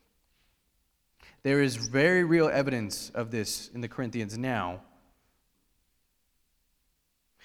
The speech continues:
He reiterates the call. He says, you know, "You were called." Again, he's framing this whole introduction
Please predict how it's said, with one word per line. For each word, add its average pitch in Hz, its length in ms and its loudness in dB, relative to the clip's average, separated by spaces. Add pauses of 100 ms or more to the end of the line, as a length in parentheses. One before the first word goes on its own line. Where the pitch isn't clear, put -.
(120)
He 139 120 -2
reiterates 147 600 4
the 151 80 -4
call. - 720 0
He - 80 -20
says, 110 180 -10
you 117 80 -6
know, 107 120 -6
"You 107 200 -4
were 131 140 -2
called." 127 400 0
Again, 110 460 -4 (260)
he's 110 160 -8
framing 143 640 0
this 113 200 0
whole 151 320 4
introduction 123 720 -4